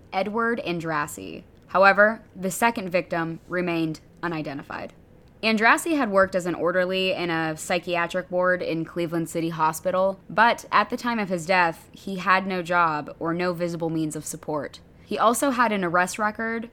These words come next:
was rumored to be a homosexual, and hung around the Roaring Third quite often. He was known for his drinking, frequently getting into fights, and even having run-ins with the mob.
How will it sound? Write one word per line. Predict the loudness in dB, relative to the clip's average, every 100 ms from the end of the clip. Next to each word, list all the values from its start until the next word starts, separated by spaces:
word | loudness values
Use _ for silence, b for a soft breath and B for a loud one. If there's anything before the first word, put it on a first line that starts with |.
| -4
was | -4 -2
rumored | 0 2 2 0
to | -4
be | 0
a | 0
homosexual, | 0 -4 -2 -2 -4 -4 -4 -4 -4 -8 -6
and | -6
hung | -4 -2 0
around | 4 4 4
the | 0
Roaring | 0 0 0
Third | -2 -4 -4 -6
quite | -2 -2 0
often. | -2 -4 -8 -12 -12 -14 -16
He | -6
was | -4 0
known | 2 2
for | 2
his | -2 -2
drinking, | -2 -2 -2 -4 -4 -8 -14 -20
frequently | -12 2 2 4 0 0
getting | 0 0 0
into | -2 -4
fights, | -2 0 0 -4 -10 -16 -20 -12
and | -8 -6
even | -2 0 0
having | 2 4 4 0
run-ins | 0 0 0 -2 -4
with | -6
the | -6
mob. | -4 -2 -4 -6